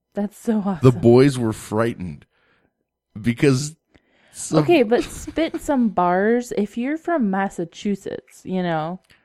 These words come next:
Speaker 2: I mean, there's, there's
Speaker 1: How
Speaker 2: a
Speaker 1: do
Speaker 2: lot of spit some bar folk.
Speaker 1: Is there?
Speaker 2: Yeah.
Speaker 1: But spit some bar, it sounds like, like someone stuffs their dick in your mouth and you're like, "Peh, peh,
Speaker 2: No,
Speaker 1: peh."
Speaker 2: no, no.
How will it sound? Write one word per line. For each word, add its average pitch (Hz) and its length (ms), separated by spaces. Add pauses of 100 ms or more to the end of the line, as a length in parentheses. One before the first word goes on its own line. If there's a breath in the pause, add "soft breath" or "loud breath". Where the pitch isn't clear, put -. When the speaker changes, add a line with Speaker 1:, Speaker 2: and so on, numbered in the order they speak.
(160)
Speaker 2:
I 269 120
mean, 254 120
there's, 175 200 (220)
there's 110 240
Speaker 1:
How - 80
Speaker 2:
a - 20
Speaker 1:
do - 60
Speaker 2:
lot 82 140
of - 140
spit - 360
some 90 200
bar 73 260
folk. 87 400
Speaker 1:
Is 247 180
there? 427 360 (100)
Speaker 2:
Yeah. 185 180 (100)
Speaker 1:
But - 140
spit - 280
some 247 220
bar, 196 220
it 170 160
sounds 208 240
like, 180 240
like 165 200
someone 180 220
stuffs - 500
their 160 120
dick 170 260
in 160 80
your 156 100
mouth 151 120
and 160 80
you're 165 80
like, 156 140
"Peh, - 160
peh, - 80
Speaker 2:
No, - 180
Speaker 1:
peh." - 120
Speaker 2:
no, 101 200
no. 71 560